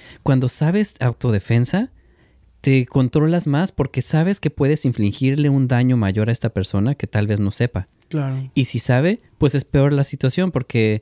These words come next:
Speaker 2: Ujú.
Speaker 1: como decía mi sensei, este, el mister Miyagi. <laughs>
Speaker 2: Ah, oh,
Speaker 1: De
Speaker 2: perdón.
Speaker 1: Karate Kid.
Speaker 2: Perdón.
Speaker 1: No, me gustaba mucho una, una frase que decía que el pelear no es bueno porque
Speaker 2: Ajá.
Speaker 1: siempre alguien resulta lastimado.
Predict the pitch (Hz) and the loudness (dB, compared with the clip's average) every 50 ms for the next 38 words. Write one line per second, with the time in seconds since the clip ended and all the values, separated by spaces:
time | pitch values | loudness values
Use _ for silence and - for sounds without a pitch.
0 | - _ - 151 131 123 131 127 117 117 117 117 113 107 - 143 131 135 135 127 | -6 _ -4 -2 0 0 2 2 4 4 4 4 2 2 0 0 2 2 2 0
1 | 110 - - 117 113 110 - - 127 123 123 123 123 120 - 107 101 101 - - | 0 0 0 0 0 0 0 2 2 4 4 2 2 0 0 -2 -4 -4 -6 -6
2 | - 104 101 95 95 92 92 - 98 98 95 92 92 92 92 - _ _ _ _ | -4 -2 0 0 0 0 -2 -2 -2 -2 -2 0 -2 -2 -4 -6 _ _ _ _
3 | _ - - 101 101 95 - - - 101 92 98 95 92 104 104 110 104 101 101 | _ -8 -6 -4 -4 -6 -6 -4 -4 -2 -2 0 0 0 0 0 0 0 -2 -4
4 | - 82 85 87 127 117 156 170 160 165 165 - 170 170 175 190 175 175 196 190 | -4 -2 -2 0 0 2 4 4 4 4 4 4 4 4 4 4 2 2 4 4
5 | - 247 262 277 277 240 - 285 190 185 170 147 156 196 208 127 123 131 131 - | 4 4 4 2 2 2 2 2 4 4 4 4 4 4 4 4 2 2 2 0
6 | 143 131 - 127 135 139 123 - 165 156 196 - - - - 190 165 147 131 127 | -2 -2 0 0 0 2 2 2 2 0 0 -6 -14 -4 0 0 0 2 0 -2
7 | 123 127 170 175 180 175 165 160 156 - 202 202 208 202 190 185 - - 170 170 | 0 0 2 2 2 2 2 2 0 0 0 0 0 0 0 0 0 0 0 0
8 | 170 175 170 165 160 - 127 131 139 143 131 - 131 127 - 143 - - 117 117 | 0 0 0 0 0 0 0 0 0 0 0 0 -2 -2 -2 -4 -4 -2 -2 -2
9 | - - 160 151 143 - - - _ - - - _ _ - 147 135 - - 127 | -2 -2 -2 -2 -2 -4 -8 -14 _ -20 -20 -20 _ _ -4 -4 -2 0 0 0
10 | 131 131 131 135 143 151 139 135 135 139 143 147 156 143 127 113 - _ _ _ | 2 2 2 2 2 2 2 2 2 2 2 2 2 0 0 -2 -6 _ _ _
11 | - 156 123 110 123 123 - - 143 151 151 - 131 - _ 127 139 147 147 151 | -2 0 0 0 0 -2 0 0 0 2 2 0 -2 -2 _ 0 0 2 2 2
12 | 147 131 107 - - 117 - - 113 107 95 95 - 101 98 113 123 120 104 - | 2 0 0 -2 -2 -2 -2 0 0 0 0 -2 -2 0 0 2 2 0 -2 -4